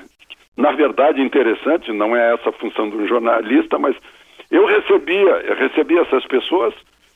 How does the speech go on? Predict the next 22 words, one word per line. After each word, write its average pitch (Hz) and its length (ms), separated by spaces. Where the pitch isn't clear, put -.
"Ah, 233 240
eu, 208 320
por - 120
favor, 180 380
eu 185 120
sou 202 200
fulano 185 420
de 170 120
tal, 165 200
fui 190 180
eleito 170 360
senador 165 460
por - 200
tal 170 240
estado, 151 360
eu 143 60
fui 175 180
eleito 170 320
senadora 170 580
por 143 200
tal 165 260
estado, 147 440